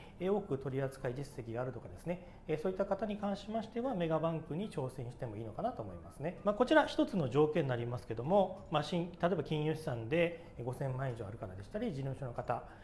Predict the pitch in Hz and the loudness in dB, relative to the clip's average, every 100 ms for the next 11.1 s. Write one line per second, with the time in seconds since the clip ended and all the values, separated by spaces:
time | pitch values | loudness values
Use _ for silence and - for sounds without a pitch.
0 | - - 185 233 240 269 285 180 120 120 | -10 -4 2 4 4 4 4 2 0 -2
1 | - 147 135 - - 151 147 139 135 165 | -2 0 -2 -2 -2 -2 -2 -4 -4 -2
2 | 165 151 220 214 - - - 139 135 123 | -2 0 0 0 -2 -8 -4 -2 -2 -2
3 | 123 117 110 110 104 127 226 131 117 - | -2 -4 -4 -6 -4 -4 -2 -2 -2 0
4 | - 156 - 104 92 87 101 110 - - | 2 2 0 -10 -10 -8 -6 -6 -8 -16
5 | - - - - - - - - - 170 | -18 -18 -18 -18 -16 -14 -14 -14 -6 2
6 | 180 185 320 151 156 156 156 156 - 156 | 4 6 4 4 0 2 0 0 4 4
7 | 151 - 214 208 311 330 330 143 104 - | 4 0 -2 2 4 4 2 0 0 -4
8 | 120 135 - - - - 127 135 190 302 | -2 -2 -4 -16 -18 -4 -2 0 2 2
9 | 320 370 226 175 170 165 175 175 - 131 | 4 4 4 4 4 2 2 0 0 0
10 | 135 143 127 123 202 285 - 269 277 226 | 2 2 0 2 4 4 2 2 2 2